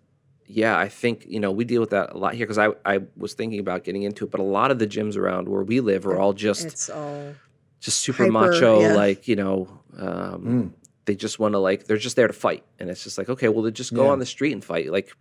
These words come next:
Speaker 1: we're here to learn
Speaker 3: Yeah.
Speaker 2: A
Speaker 1: uh, an
Speaker 2: technique,
Speaker 1: art,
Speaker 2: yeah.
Speaker 1: you know, in, in a way, you know,
Speaker 3: Yeah.
Speaker 1: it's like, much like taking a, a martial art, it's like kung fu or karate. It's like, there's a discipline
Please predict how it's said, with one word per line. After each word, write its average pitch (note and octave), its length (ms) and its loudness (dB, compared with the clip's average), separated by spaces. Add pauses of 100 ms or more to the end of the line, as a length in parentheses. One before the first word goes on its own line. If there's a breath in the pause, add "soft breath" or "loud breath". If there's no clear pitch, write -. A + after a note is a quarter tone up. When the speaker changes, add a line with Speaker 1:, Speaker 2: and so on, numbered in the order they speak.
Speaker 1:
we're A2 100 4
here C3+ 160 2
to A#2 80 4
learn A#2 480 2 (100)
Speaker 3:
Yeah. B2+ 200 -6 (300 loud breath)
Speaker 2:
A G2+ 40 0
Speaker 1:
uh, G#2 40 -2
an G2 100 -2
Speaker 2:
technique, - 280 0
Speaker 1:
art, - 380 4
Speaker 2:
yeah. D#3+ 120 -10
Speaker 1:
you A2 120 -2
know, F#2+ 240 0
in, F#2 200 -4
in G2+ 180 -2
a F#2+ 40 -2
way, F2 220 0
you F#2+ 140 -4
know, F#2+ 140 -2
Speaker 3:
Yeah. G2 40 -2
Speaker 1:
it's G2 140 -4
like, A2+ 180 -2
much A2+ 220 -2
like A#2+ 140 -4
taking B2 360 -2
a, G2 140 0
a - 120 -6
martial F#2 340 -2
art, E2 100 2
it's - 80 -12
like F#2+ 140 -8
kung G#2 200 -4
fu G2+ 240 0
or F#2+ 60 0
karate. F2+ 440 0
It's - 140 -6
like, G2 160 -10
there's F#2+ 180 -4
a F#2+ 60 -6
discipline D3 480 -2